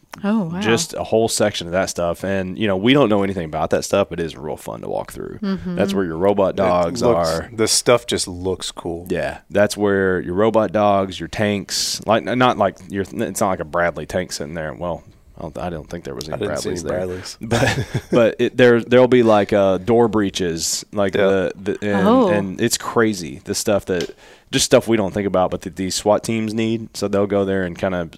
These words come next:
Speaker 2: get an idea for their, what they're gonna spend. If they need something, they can find and, you know, make, they'll make orders at the show.
Speaker 1: So,
Speaker 2: Um,
Speaker 1: wait, are the police using robot dogs? Is that
Speaker 2: It's
Speaker 1: what
Speaker 2: a thing
Speaker 1: it's
Speaker 2: that's
Speaker 1: about?
Speaker 2: coming. Yeah. I mean, they had one at the show.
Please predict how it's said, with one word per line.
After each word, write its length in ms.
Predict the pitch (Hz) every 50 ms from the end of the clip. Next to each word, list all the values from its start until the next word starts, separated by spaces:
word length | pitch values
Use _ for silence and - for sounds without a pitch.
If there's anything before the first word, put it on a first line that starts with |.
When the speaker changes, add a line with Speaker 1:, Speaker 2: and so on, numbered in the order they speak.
| _ _ _ - - 104 95 98 87
Speaker 2:
get 140 | 104 98
an 100 | 92 90
idea 320 | 90 92 87 87 92 95 90
for 160 | - - 85
their, 120 | 85 85 69
what 160 | 82 95 87
they're 80 | - 80
gonna 140 | 87 82 82
spend. 360 | - - - 90 90 87 69
If 100 | - -
they 100 | - 101
need 240 | 98 95 95 92 85
something, 300 | - 92 85 82 - 80
they 100 | 80 82
can 120 | - 85 80
find 420 | - 90 90 87 85 85 87 90 - - - - - _ _
and, 340 | - 82 85 82 82 82 76
you 80 | 90 92
know, 100 | 87 82
make, 260 | 85 90 87 - _ -
they'll 140 | 90 92
make 180 | 95 107 104 -
orders 480 | 87 98 98 90 80 78 82 - - - -
at 120 | 92 -
the 40 | -
show. 380 | - - 90 87 85 82 80 - - - - - - - -
Speaker 1:
So, 240 | - - 247 247 -
Speaker 2:
Um, 220 | - 85 - 240
Speaker 1:
wait, 320 | 226 233 214 180 - - _ _ _ -
are 120 | 233 233
the 100 | 220 240
police 540 | 233 - 254 247 240 240 254 302 359 - -
using 340 | 370 381 381 - 403 392 339
robot 380 | 262 196 196 226 302 349 349 -
dogs? 500 | 359 359 370 381 370 359 - - - - _ _ _ _ _ _ _ - - - _ _ _ _ _
Is 120 | - 226 202
that 140 | 220 233 214 220
Speaker 2:
It's 120 | 277 294
Speaker 1:
what 100 | 285 - -
Speaker 2:
a 0 |
thing 200 | - 113 120 233
Speaker 1:
it's 60 | 113
Speaker 2:
that's 120 | 95 95 92
Speaker 1:
about? 80 | 104 104
Speaker 2:
coming. 280 | 101 101 92 85 87 90 - _ -
Yeah. 320 | 92 98 98 98 95 92 - _ -
I 80 | - 95
mean, 140 | 98 98 101
they 100 | 107 107
had 180 | 107 107 110 104
one 200 | 95 92 95 92
at 100 | 92 -
the 60 | -
show. 460 | - - - 95 98 95 95 92 90